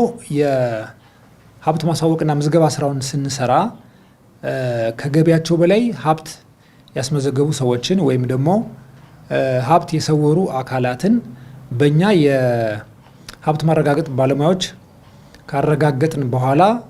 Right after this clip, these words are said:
እና በተገኘው ማስረጃ መሰረት ለፖሊስ ልከን ፖሊስ፣ እ፣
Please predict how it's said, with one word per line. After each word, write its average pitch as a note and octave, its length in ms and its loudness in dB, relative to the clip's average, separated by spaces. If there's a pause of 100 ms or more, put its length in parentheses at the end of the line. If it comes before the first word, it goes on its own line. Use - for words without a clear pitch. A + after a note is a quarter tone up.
(200)
እና C3 200 -6
በተገኘው C#3+ 460 -4
ማስረጃ C3 420 -4
መሰረት D3 380 -2 (580)
ለፖሊስ C#3 480 0
ልከን F3 320 0 (120)
ፖሊስ፣ C#3 340 -2 (640)
እ፣ C3+ 100 -6